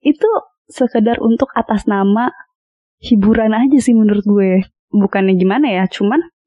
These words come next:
nyinyir itu bisa jadi nggak jahat tergantung dari niatnya. Kalau niatnya emang cuman pengen bercanda gitu sih sebenarnya ya. Kadang yang terlontar pun kita bisa merasakan kalau itu tuh bercanda.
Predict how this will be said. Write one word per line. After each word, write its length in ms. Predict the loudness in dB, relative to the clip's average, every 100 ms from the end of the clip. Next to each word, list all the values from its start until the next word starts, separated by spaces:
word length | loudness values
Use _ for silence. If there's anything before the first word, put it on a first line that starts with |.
| _ _ _ _ 0
nyinyir 340 | 2 2 2
itu 160 | 0 2
bisa 220 | 2 2
jadi 180 | 2 2 2
nggak 160 | 0
jahat 300 | -2 -2 -4 -2
tergantung 460 | 0 2 2 2
dari 180 | 2 2
niatnya. 640 | 2 0 0 0 0 -2 -6 -14 -20 _ -8
Kalau 260 | -4 0 0
niatnya 480 | 0 0 -2 0
emang 240 | 0 0 0
cuman 320 | 0 0 0
pengen 400 | 0 0 0 0
bercanda 720 | -2 -2 -4 -2 0 0 -2
gitu 320 | -4 -4 -4
sih 160 | -4 -4
sebenarnya 560 | -2 0 0 0 0 0
ya. 140 | -2 -4 -6 -20 -20 -20 -20 _ _ _ _
Kadang 280 | -2 0 2
yang 120 | 0 0
terlontar 520 | 0 0 0 -2 -2
pun 160 | -2 -2
kita 200 | -2 -2 -6 -2
bisa 200 | -2 0
merasakan 560 | 0 -2 -4 -4 -2 0
kalau 160 | 0 -2
itu 200 | -2 0
tuh 160 | 0
bercanda. 560 | 0 0 0 0 0